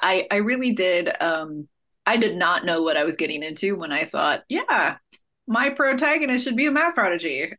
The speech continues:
I was, <laughs> I didn't realize, looking back, <laughs> I,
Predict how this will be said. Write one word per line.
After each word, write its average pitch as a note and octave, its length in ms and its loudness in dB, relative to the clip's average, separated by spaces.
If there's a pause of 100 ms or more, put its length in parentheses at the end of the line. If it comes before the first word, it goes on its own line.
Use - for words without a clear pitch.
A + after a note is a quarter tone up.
I A3+ 120 4
was, B3+ 160 2 (280)
<laughs> - 240 -20
I C4+ 260 4
didn't F#4 260 0
realize, G#3 540 0
looking B3+ 280 2
back, G#3 460 2
<laughs> - 360 -2
I, D#4 520 2